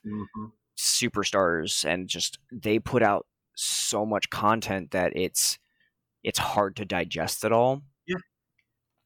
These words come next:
Speaker 2: And
Speaker 1: Yeah.
Speaker 2: then when you take that and lump that in with Impact, and you lump that in with A E W, and the, how, how easy it is to access New Japan and so many other promotions,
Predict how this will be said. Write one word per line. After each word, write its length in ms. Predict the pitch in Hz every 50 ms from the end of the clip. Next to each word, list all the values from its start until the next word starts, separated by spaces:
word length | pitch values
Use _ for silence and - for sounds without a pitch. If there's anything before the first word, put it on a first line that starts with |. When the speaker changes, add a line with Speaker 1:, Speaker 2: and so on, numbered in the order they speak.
| _ -
Speaker 2:
And 280 | 98 104 101 101 98 92
Speaker 1:
Yeah. 140 | 92 101 98 -
Speaker 2:
then 260 | 107 104 101 98 92
when 140 | 80 110 110
you 120 | 113 117 113
take 280 | - - 123 107 - 87
that 220 | 117 117 113 92
and 160 | 76 101 98
lump 260 | 101 107 101 92 -
that 220 | - 101 95 92 -
in 340 | - 110 113 113 113 113 107
with 540 | 104 107 101 98 92 - - - - - - _ - - - - _ _ _ _
Impact, 640 | - 113 110 107 - - 95 92 80 - - - - -
and 280 | - 104 104 104 104
you 100 | 104 117
lump 300 | 104 107 107 107 104 -
that 200 | - 101 101 -
in 220 | - 107 104 104 107
with 160 | 104 104 -
A 80 | - 95
E 260 | 95 85 82 90 90
W, 680 | 98 117 117 120 107 110 104 107 104 95 90 87 82 - -
and 580 | - 101 92 98 98 95 95 95 95 95 - - - - - - - _ _
the, 340 | - 107 107 107 104 104 - -
how, 340 | - - - 101 113 117 117 113
how 220 | - - 117 120 113 -
easy 300 | 113 123 123 110 120 120
it 60 | 110
is 240 | 113 107 - - -
to 200 | - 113 101 65
access 560 | 80 98 95 - - - 101 95 95 - -
New 200 | 104 101 95 95
Japan 640 | - 117 - - - - 123 120 117 110 104 101 98
and 160 | 90 90 90 - _ _
so 640 | - - - - - - - - - - 135 131 131 135
many 360 | 135 131 127 123 123 120 - -
other 220 | 104 107 104 101
promotions, 800 | 92 - - 98 101 104 127 135 - - 104 98 95 98 - -